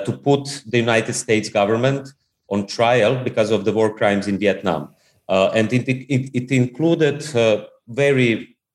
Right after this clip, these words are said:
famous, important people of the twentieth century. Besides Sartre and Russell, it was Simone de Beauvoir, Tariq Ali, Isaac Deutscher, Vladimir Dedier from Yugoslavia, Peter Weiss, uh, from Germany, many others. Uh, they had,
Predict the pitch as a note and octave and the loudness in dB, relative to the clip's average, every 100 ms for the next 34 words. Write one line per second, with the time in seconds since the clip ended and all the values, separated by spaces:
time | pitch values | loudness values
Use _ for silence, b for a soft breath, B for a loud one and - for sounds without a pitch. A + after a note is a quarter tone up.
0 | _ _ B2+ A#2 A2+ A2 G2+ - - G#2+ | _ _ 0 2 2 0 -2 -8 -10 -12
1 | G2+ G#2 G#2 G#2 G2+ G2 - - A2+ B2 | -2 2 2 0 -2 -2 -8 -2 0 2
2 | F#2+ F#2 F#2+ G2 F#2 F2+ - A2+ A#2+ - | 2 2 -2 0 0 -2 2 0 2 -4
3 | E2 D2+ D2+ B B - G2+ A2+ G#2+ - | -4 -4 -6 B B -6 0 0 0 2
4 | G#2+ G#2 A2+ F#2 F#2 G2 G#2 G#2 G#2 F#2 | 2 2 -2 -2 0 2 2 2 0 0
5 | F2+ F2+ F2+ G#2+ G#2 G#2 G2 - G2 F#2+ | -2 -4 -4 -2 0 2 0 0 -2 0
6 | F#2+ F2 F2+ D#2+ B _ - G#2 G2+ G#2+ | 0 2 0 -4 B _ -2 -2 0 -2
7 | G2+ G2+ G2+ G2 G#2+ G#2 G#2 - A2 G#2 | 0 2 0 0 -2 -2 -2 -2 0 0
8 | G2+ - G#2+ G2+ G2 - _ G#2+ G#2+ G#2 | 0 -2 0 2 0 -6 _ 0 0 2
9 | G#2 G2 G#2 G2 G2+ G2+ G2 G2 G2 F#2+ | 0 2 0 2 2 0 0 -4 -2 -2
10 | G2 - G2 G2 G2 G2+ G2 F#2+ B B | -4 0 2 2 2 0 0 -2 B B
11 | _ _ C#3 C3 A2+ G#2 G#2+ G#2 G#2 G#2 | _ _ -2 0 -2 0 2 2 2 -2
12 | - F#2+ F2+ F2+ G#2+ G#2 G#2+ G#2+ G#2+ G#2 | -2 0 0 0 -4 -2 0 2 2 2
13 | G2+ - - - C3 C#3+ G#2+ F2+ G#2+ C3 | 0 -2 -12 -4 -2 2 2 2 0 0
14 | - G2+ F#2 F#2 G#2+ G2 G#2+ G2+ | -2 0 2 2 0 0 0 0